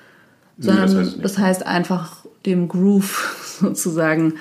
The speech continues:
Speaker 2: auch mitzufolgen. Und wenn sie dann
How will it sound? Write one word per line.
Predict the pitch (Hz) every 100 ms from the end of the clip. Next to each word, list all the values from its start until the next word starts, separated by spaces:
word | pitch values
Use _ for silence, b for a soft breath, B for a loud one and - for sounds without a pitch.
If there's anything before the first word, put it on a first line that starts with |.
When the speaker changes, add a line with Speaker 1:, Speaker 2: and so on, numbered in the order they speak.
| B
Speaker 2:
auch | - -
mitzufolgen. | 196 202 202 - 160 165 170 170 180 B B B B B
Und | 190 180
wenn | 170 170
sie | 175
dann | 170 175 170 170 -